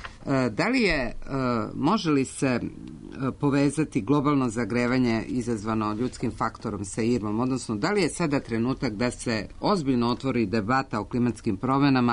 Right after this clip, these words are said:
ako imamo u vidu i činjenicu da je u junu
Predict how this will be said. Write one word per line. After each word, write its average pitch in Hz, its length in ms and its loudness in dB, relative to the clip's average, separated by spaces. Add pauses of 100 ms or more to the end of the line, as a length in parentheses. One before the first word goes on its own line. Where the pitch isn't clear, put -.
ako 123 200 -2
imamo 120 500 4 (480)
u 127 100 0
vidu 131 500 4 (100)
i 127 340 4 (340)
činjenicu 123 920 2
da 113 220 -2
je 120 140 4
u 123 100 4
junu 123 460 4